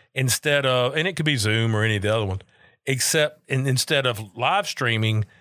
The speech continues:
because if I had a plea, I wanted to make sure victims' families or whomever needed to be heard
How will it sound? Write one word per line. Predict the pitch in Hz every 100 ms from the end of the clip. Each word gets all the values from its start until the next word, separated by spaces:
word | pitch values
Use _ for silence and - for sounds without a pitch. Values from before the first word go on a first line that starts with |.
| _ _ -
because | 120 - 139 127 110
if | - 160 -
I | 151
had | 135 156
a | 127
plea, | - - 180 190 139
I |
wanted | 131 139 139
to | 127
make | 131 131
sure | - 127
victims' | 107 147 - 127 123
families | 139 131 131 131 131
or | 117
whomever | 104 139 135 151 135
needed | 123 139 135 117
to | 120
be | 117
heard | 110 - 180 160 131 127